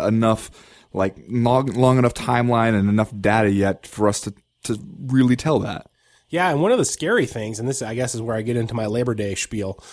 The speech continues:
Speaker 2: uh, is that whenever you watch a report about this N F L concussion lawsuit and, and they talk to players, you inevitably will hear at least one of them say, "Look, I know that this thing that I'm doing is not good for me, but I'm,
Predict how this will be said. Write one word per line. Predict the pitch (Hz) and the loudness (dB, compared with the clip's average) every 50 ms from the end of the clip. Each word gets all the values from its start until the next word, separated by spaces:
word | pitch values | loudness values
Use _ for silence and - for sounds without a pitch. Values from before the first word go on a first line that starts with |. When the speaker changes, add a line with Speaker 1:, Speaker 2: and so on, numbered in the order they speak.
| - - _ | -20 -18 _
Speaker 2:
uh, | - 120 110 104 104 107 123 127 - _ - | -8 -6 -4 -4 -6 -6 -10 -12 -18 _ -14
is | 131 127 - - 156 165 151 135 135 | -14 -14 -12 -8 -4 -4 -4 -2 0
that | 139 131 127 - - 175 175 | -2 -2 -2 -4 -6 -2 2
whenever | 175 175 196 202 202 | 2 4 4 4 2
you | 196 180 170 165 | 2 4 6 6
watch | 156 143 147 147 151 147 - - - - - - _ _ - | 6 6 4 4 4 2 0 -2 -6 -6 -6 -12 _ _ -6
a | 131 131 127 | -4 -2 0
report | 123 135 120 - - - 160 156 156 - | 0 0 -2 -2 -2 0 2 4 4 2
about | 127 120 131 123 123 - | 2 0 0 0 0 0
this | - 113 - - | -2 -4 -4 -2
N | 131 135 131 | -2 0 -2
F | 123 - | 0 0
L | 143 127 117 | 0 -2 -2
concussion | - - 117 - 143 139 - - 127 | -2 -4 -4 -2 -2 -2 -2 -2 -2
lawsuit | 113 117 113 113 - - 120 113 107 107 - - - - - - _ _ _ _ - | 0 0 0 0 -2 -2 -2 -2 -4 -4 -6 -12 -20 -20 -20 -20 _ _ _ _ -8
and, | - 113 110 107 104 104 - - - | -6 -4 -2 -2 -4 -4 -8 -10 -12
and | - 117 117 | -10 -8 -6
they | 113 107 | -6 -4
talk | - 143 147 135 - | -2 -2 -2 -2 -2
to | 127 | -6
players, | - - - 143 139 131 123 113 107 101 - - | -8 -6 -4 -4 -2 0 0 0 -2 -2 -4 -8
you | - 107 143 160 156 147 135 143 | -10 -8 -4 0 2 2 2 2
inevitably | 139 143 160 175 175 156 135 127 120 120 117 113 113 | 0 0 0 0 0 0 -2 -2 -2 -2 -2 -2 -2
will | 107 113 107 101 | 0 -2 -2 -4
hear | - - 147 139 135 123 117 117 110 - | -4 -2 0 0 2 2 0 -2 -4 -6
at | - 120 | -6 -2
least | 127 147 147 - - 131 | 0 0 0 0 0 0
one | 131 135 | 2 2
of | 131 113 | 2 0
them | 113 104 101 | -2 -4 -4
say, | - - 123 113 110 104 101 98 - - - _ - | -4 -2 -2 -2 -2 -2 -4 -4 -6 -12 -18 _ 0
"Look, | 139 151 143 123 - - | 2 2 2 2 -2 -6
I | - 131 | -6 -4
know | 127 131 139 143 | -2 0 2 2
that | 135 120 110 101 | 2 0 -2 -4
this | 117 113 - - | -4 -4 -4 -4
thing | - 131 123 120 | -4 -4 -4 -2
that | 113 104 | -4 -4
I'm | 101 107 | -4 -2
doing | 117 120 117 110 101 | -2 0 0 0 -2
is | 98 - 127 | -2 -4 -4
not | 110 95 95 | -6 -4 -2
good | - 170 185 165 | 0 0 0 2
for | - 135 | 0 -2
me, | 110 104 104 104 | -2 -2 -2 -2
but | 98 104 117 | -2 -4 -4
I'm, | 110 104 101 101 | -4 -4 -6 -8